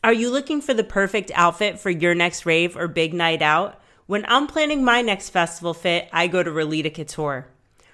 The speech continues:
Relita Couture is a body positive rave fashion brand based in Las Vegas.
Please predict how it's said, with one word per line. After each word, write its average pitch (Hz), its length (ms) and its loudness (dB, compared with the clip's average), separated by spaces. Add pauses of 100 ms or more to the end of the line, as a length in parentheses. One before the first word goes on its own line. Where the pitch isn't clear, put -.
(140)
Relita 247 400 0
Couture 196 500 0
is 151 200 -4
a 156 60 -4
body 160 420 2
positive 151 680 -2
rave 165 340 -2
fashion 180 580 0
brand 143 380 -4
based 156 340 -6
in 165 120 -4
Las 151 280 -2
Vegas. - 520 -12